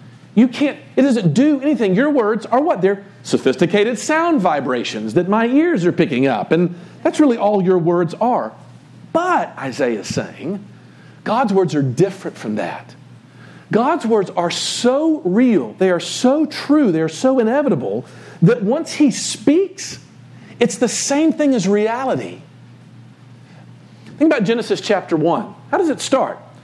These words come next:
In the beginning, God said, "Let there be light." It doesn't say, "And then he went and made the light." What does it say? God said, "Let there be light," and there was light.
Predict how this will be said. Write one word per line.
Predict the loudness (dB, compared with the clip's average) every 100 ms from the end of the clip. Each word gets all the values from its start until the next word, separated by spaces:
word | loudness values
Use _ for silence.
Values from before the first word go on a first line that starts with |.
| -20 -16
In | -2 2
the |
beginning, | 2 2 2 0 -2
God | 0 0 0
said, | -2 0
"Let | 0 2
there | 0 2
be | 2
light." | 0 0 -2 -10 -20 -20 -12 -2
It | 0
doesn't | 2 0 0 -4
say, | -2 -2 0 -2 -4 -4
"And | 0 2
then | 2 0
he | 0
went | 0 0 0
and | 0
made | 0 0
the | 0
light." | 0 -2 -4 -14 -20 -20 -20 -20 -20 -20 -20 -18 -8
What |
does | -4
it | -2
say? | 2 2 2 -6 -20 -20 -20 -20 -20 -20 -20 -8 0
God | 2 2
said, | 2 2
"Let | 2 2
there |
be | 2
light," | 2 0 -2
and | 0
there | 2 2
was | 2
light. | 2 0 -2